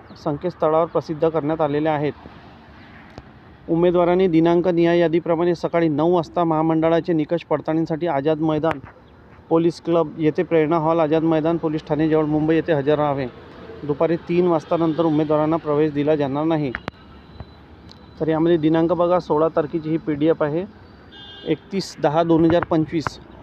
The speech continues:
हा शेवटचा दिवस आहे आणि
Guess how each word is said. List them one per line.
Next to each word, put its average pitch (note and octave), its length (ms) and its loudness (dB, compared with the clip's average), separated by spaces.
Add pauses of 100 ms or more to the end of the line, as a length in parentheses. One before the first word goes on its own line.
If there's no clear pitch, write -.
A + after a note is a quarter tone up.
(180)
हा D#3 100 -8
शेवटचा E3+ 440 0
दिवस E3 340 2
आहे C#3+ 220 -2 (920)
आणि F3 640 2